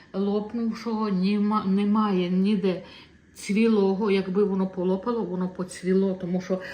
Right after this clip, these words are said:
інжири, вони ж це не магазинні, що їх там можна зберігати майже місяць. От,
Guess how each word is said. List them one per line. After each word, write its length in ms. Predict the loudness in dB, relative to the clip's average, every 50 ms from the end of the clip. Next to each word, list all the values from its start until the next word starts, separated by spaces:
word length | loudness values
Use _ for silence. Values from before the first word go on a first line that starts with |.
| -14 -14 -16 -16 -18 -6 -2
інжири, 540 | 0 0 0 0 0 2 2 4 4 4
вони 220 | 2 2 2 2 0
ж 120 | 0 -2
це 100 | -2 0
не 80 | 2 2
магазинні, 640 | 2 2 2 0 0 2 2 2 2 2 2 2 0
що 160 | -2 -2 0
їх 200 | 0 0 0 -2
там 220 | -4 -2 -2 0 2
можна 320 | 2 0 0 -2 -4 -4
зберігати 540 | -4 -2 0 0 2 2 0 0 -4 -6 -8 -14 -20 -20 -20 -20 -20 -18 -6 0
майже 360 | 2 2 2 2 2 2 2
місяць. 540 | 4 2 2 0 -2 -8 -10 -10 -12 -18 -20 -20 -20 -20 -20 -20 -20 -20 -20 -20 -20 -20 -16 -8
От, 240 | -4 -4 -4 -4